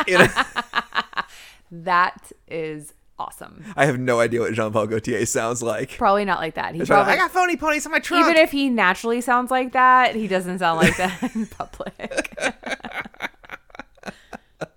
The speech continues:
Speaker 1: Um, this was originally going to be the Like a Prayer tour.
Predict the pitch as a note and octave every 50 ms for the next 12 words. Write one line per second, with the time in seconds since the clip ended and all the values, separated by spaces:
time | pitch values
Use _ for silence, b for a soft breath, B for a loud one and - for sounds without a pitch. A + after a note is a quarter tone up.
0 | _ _ b b b b b b b b b b b b b b b b - -
1 | B2 B2 B2 A2+ A2+ A#2 A#2 - _ _ - D3 C#3 - D#3 - C#3 C3 A#2 B2+
2 | B2+ A#2+ C#3 C3+ B2+ B2+ A#2+ A#2+ A#2 A#2 A#2 G#2+ A#2 G#2 G#2 A#2 A2+ A2 G#2 G#2+
3 | G2+ F#2 - - G2 - - - - G2 F#2 F#2+ A2+ - - - C#3+ D3+ D#3 F3
4 | F#3 F#3+